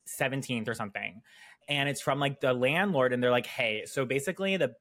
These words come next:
current tenants of your place are refusing to leave past your lease date." I w-, like, they, and they don't care about the consequences. So because of, like,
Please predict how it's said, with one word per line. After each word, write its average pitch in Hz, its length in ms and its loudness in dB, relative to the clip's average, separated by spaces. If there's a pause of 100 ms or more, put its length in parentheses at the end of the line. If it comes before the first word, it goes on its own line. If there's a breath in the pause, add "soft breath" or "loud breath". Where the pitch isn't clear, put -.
current 175 340 -4
tenants 139 360 0
of 120 100 -4
your 123 160 0
place 131 500 -2
are 127 160 0
refusing 127 960 -4
to 127 140 -6
leave 110 400 -8
past 104 340 -4
your 107 100 -4
lease 95 240 -8
date." 98 300 -10 (680)
I 147 100 4
w-, 151 100 0 (120)
like, 151 200 0
they, 147 100 2
and 147 140 0
they 139 80 0
don't 131 340 0
care 123 240 0
about 113 220 0
the 113 80 -4
consequences. 104 840 -10
So 131 340 2 (280 soft breath)
because 147 380 0
of, 147 120 4
like, 127 300 2